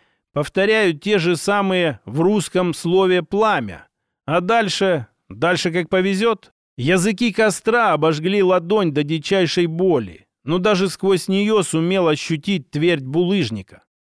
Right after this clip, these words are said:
Он действительно оказался прозрачным. Настолько, что увидеть воочию камень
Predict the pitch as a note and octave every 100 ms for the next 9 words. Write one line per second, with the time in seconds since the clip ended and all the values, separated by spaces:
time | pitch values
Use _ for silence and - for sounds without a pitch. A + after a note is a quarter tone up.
0 | _ - D#3+ A3 A#3+ A3 - F3 A#3 G#3+
1 | G3 F3+ D3+ E3+ D#3 F#3 E3 D#3 F3 F3
2 | D#3+ E3+ B2+ - F#2 F2 _ _ _ A#2+
3 | F3 F#3+ - A#3 A3+ D#3+ C#3+ - E3+ F3+
4 | G3 G#3 E3+ C#3+ F3 G#3 G#3 - E3 D3
5 | F#3+ G3+ G3 E3+